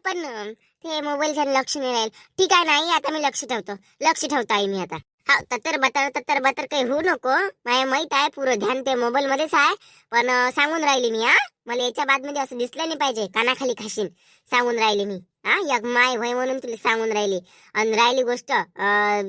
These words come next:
तू काल रात्री नाही जेवली न काल सकाळी नाही जेवली, कालचा पुरा उपास झाला. मी घरी येईपर्यंत काय तुला बनवून खायचं आहे, खाऊन घे. अन तिथं बदाम, काजू घी ठेवले, ते खाऊन घे. मी घरी आल्यावर मला काहीच दिसलं नाही पाहिजे, ते पोट भरलं दिसलं पाहिजे मला. सांगितलं, समज-, समजून राहिला तुले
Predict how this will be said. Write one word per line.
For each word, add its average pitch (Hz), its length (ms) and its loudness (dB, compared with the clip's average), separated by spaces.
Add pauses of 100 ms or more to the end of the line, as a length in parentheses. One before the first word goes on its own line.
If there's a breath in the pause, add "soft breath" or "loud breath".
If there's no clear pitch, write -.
(160)
तू 269 80 -2
काल 247 240 4
रात्री 226 340 -2
नाही 277 140 -4
जेवली 277 220 -2
न 320 60 -6
काल 277 160 2
सकाळी 262 380 0
नाही 262 140 0
जेवली, 247 240 0
कालचा 226 280 0
पुरा 269 200 -2
उपास 233 360 4
झाला. 262 280 2 (360 soft breath)
मी 240 120 -4
घरी 240 220 -2
येईपर्यंत 262 540 0
काय 302 340 2
तुला 285 180 -4
बनवून 269 280 -2
खायचं 262 380 2
आहे, 294 100 2
खाऊन 285 340 -4
घे. 320 120 -2 (320 soft breath)
अन 214 100 -8
तिथं 262 220 -2
बदाम, 262 400 4
काजू 262 300 0
घी 277 140 -4
ठेवले, 294 440 0
ते - 480 -2
खाऊन 330 280 0
घे. 339 120 2 (320 soft breath)
मी 277 260 0
घरी 269 260 0
आल्यावर 294 360 4
मला 294 220 -2
काहीच 311 260 -4
दिसलं 262 320 -8
नाही 349 120 -4
पाहिजे, 330 420 2
ते 262 160 -4
पोट 302 240 0
भरलं 247 360 2
दिसलं 320 220 -4
पाहिजे 311 240 2
मला. 311 180 -2
सांगितलं, 269 400 -2
समज-, 269 360 -4
समजून 277 320 -2
राहिला 311 220 2
तुले 359 300 0